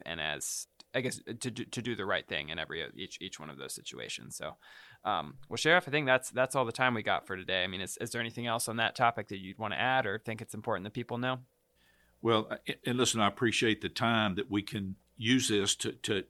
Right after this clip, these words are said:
Speaker 2: to get our, our message out. I, I would ask that if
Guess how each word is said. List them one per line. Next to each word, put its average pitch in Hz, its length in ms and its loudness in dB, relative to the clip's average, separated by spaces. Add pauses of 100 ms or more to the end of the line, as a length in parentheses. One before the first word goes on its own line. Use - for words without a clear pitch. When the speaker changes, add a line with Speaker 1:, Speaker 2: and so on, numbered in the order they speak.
Speaker 2:
to 104 100 0
get 110 300 0
our, 104 340 2 (380)
our 104 140 4
message 107 540 2
out. 95 380 2 (640)
I, - 80 0 (120)
I 113 80 8
would 127 580 6 (560)
ask 107 400 4
that 92 180 2
if 87 160 -2